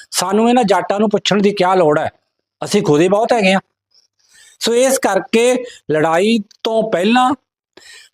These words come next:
ਮਰਾਠਿਆਂ ਨੇ ਨਾ ਤਾਂ ਪੰਜਾਬ ਦੇ ਸਿੱਖਾਂ ਨੂੰ ਆਪਣੇ ਸੰਪਾ-,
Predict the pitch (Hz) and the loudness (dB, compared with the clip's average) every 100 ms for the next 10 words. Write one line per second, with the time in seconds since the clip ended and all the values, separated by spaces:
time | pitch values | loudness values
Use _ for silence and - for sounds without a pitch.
0 | - 139 143 165 175 - 208 220 226 233 | -6 -2 0 2 2 0 0 0 2 2
1 | 175 156 180 - 226 220 202 196 196 202 | 2 2 0 0 -2 0 2 2 2 2
2 | 208 - 165 - 170 185 196 185 202 190 | 0 -2 -6 -4 -2 0 0 0 -2 0
3 | 190 190 185 | -2 -2 -2